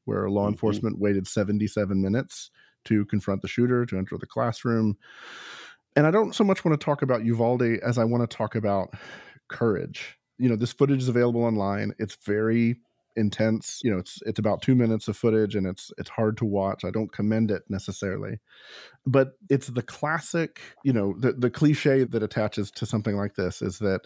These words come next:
Speaker 1: in a moment when everything in your mind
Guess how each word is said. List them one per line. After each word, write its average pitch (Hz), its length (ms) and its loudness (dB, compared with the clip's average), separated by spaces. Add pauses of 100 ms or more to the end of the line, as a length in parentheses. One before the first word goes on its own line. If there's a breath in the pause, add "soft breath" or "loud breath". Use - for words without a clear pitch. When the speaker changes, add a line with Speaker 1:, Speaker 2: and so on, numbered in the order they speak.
(460 soft breath)
Speaker 1:
in 113 100 2
a 113 40 4
moment 123 520 2
when 104 600 0 (440)
everything 139 500 2
in 117 180 4
your 110 260 2
mind 107 640 0